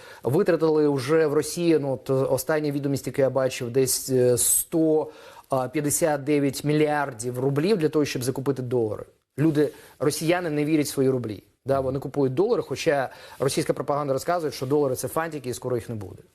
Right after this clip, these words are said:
Але росіяни чомусь ці долари купують. Тому тривожність російського суспільства і економічний занепад, вони абсолютно очевидні. І тому, е,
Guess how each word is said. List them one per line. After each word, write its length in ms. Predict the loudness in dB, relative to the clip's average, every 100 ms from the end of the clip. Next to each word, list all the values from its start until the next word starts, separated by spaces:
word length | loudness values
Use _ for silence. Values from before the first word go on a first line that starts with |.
| _
Але 220 | -2 0
росіяни 360 | 0 0 -2 -2
чомусь 240 | -4 -6
ці 120 | -6 -2
долари 260 | 0 0
купують. 300 | -4 -10 -12 -12 -18 -18 -2
Тому 380 | 2 4 2 -2 -2
тривожність 560 | 0 2 2 0 0 0
російського 420 | 0 -2 0 0
суспільства 600 | 0 -2 -2 0 0 0 2
і 80 |
економічний 560 | 2 2 0 -2 -2 -2
занепад, 460 | 0 0 0 -2 -2
вони 360 | -2 0 0 -2
абсолютно 440 | -4 -2 -2 -2
очевидні. 540 | -2 -4 -4 -4 -6 -8 -18 -20 -20 -2
І 120 | 0
тому, 520 | 2 2 4 4 2
е, 140 | 2